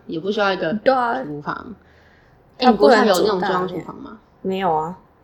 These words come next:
Speaker 1: 哦，国小有欸，所以到午餐时间它就会有一种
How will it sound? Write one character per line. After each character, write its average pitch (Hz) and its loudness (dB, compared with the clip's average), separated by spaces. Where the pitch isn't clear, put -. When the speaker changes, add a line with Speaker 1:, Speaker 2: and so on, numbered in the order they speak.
Speaker 1:
哦， 190 -2
国 262 0
小 349 0
有 277 4
欸， 170 -4
所 320 0
以 247 -2
到 269 4
午 180 -2
餐 233 0
时 220 -6
间 185 0
它 208 -4
就 233 -2
会 233 2
有 208 2
一 196 0
种 165 -2